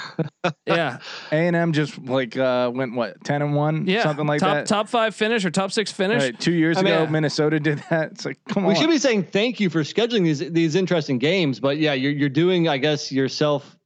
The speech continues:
Speaker 3: no favors. <laughs> That's
Speaker 2: Well,
Speaker 3: for
Speaker 2: that,
Speaker 3: sure.
Speaker 2: and that's the problem with the four-team playoff, though, is that it encourages teams to go
Speaker 3: Exactly.
Speaker 2: schedule light,
Speaker 3: Exactly.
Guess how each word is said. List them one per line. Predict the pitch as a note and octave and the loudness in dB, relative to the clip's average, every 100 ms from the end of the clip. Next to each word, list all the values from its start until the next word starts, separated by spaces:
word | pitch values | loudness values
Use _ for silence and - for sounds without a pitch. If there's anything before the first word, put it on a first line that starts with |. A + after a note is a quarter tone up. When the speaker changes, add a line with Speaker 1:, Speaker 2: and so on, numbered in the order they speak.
| - | -2
Speaker 3:
no | C3+ | 0
favors. | - C3+ C3 A2 G2+ - | 2 0 0 -2 -2 -4
<laughs> | - | -2
That's | - | 0
Speaker 2:
Well, | G#3 | 2
Speaker 3:
for | |
Speaker 2:
that, | D4 | 2
Speaker 3:
sure. | - A#3 | 2 0
Speaker 2:
and | A#3+ | 2
that's | C#4+ | -2
the | - | -2
problem | G#3 B3+ C4+ G3+ | -2 0 0 0
with | F3 | -2
the | |
four-team | E3 G#3+ F3 F3+ | -2 -2 0 -2
playoff, | D3+ A#3 D#3+ B2 | 0 -2 -2 -2
though, | C3 | -2
is | B2+ | 0
that | C#3+ | 0
it | D3 D3+ F#3+ | 0 -2 -2
encourages | E3 D3+ G#3 C4+ F#3 D#3 - | -2 -2 -2 0 -2 -2 -4
teams | F3+ E3 D3+ | -4 -2 -2
to | - D#3 | -4 -2
go | D#3 D3+ C#3+ | -2 0 0
Speaker 3:
Exactly. | A#2 A#2 A#2 | -2 -2 -2
Speaker 2:
schedule | E3+ D#3+ E3 C3+ | 0 0 0 0
light, | C#3 A3+ | 0 0
Speaker 3:
Exactly. | G3+ F#3+ - | 0 -2 -4